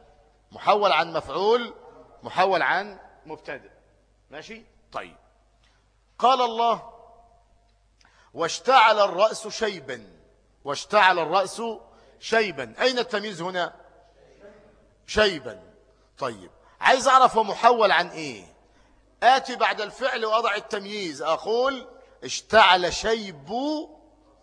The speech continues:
الرأس"، يبقى شيب دي وقعت إيه؟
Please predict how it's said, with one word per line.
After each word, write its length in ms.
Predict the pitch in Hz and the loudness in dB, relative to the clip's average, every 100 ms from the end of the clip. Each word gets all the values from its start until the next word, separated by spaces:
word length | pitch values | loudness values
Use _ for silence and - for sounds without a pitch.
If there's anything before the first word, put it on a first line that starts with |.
| _ - - | _ -20 -2
الرأس"، 720 | 156 151 151 - - - - - _ _ _ _ _ _ - | -2 0 -2 -4 -12 -20 -20 -20 _ _ _ _ _ _ -16
يبقى 220 | 147 160 | -8 -6
شيب 280 | - 214 196 | 0 0 0
دي 120 | 190 | -4
وقعت 440 | 175 196 175 170 | 0 0 2 0
إيه؟ 240 | 165 165 | -2 -8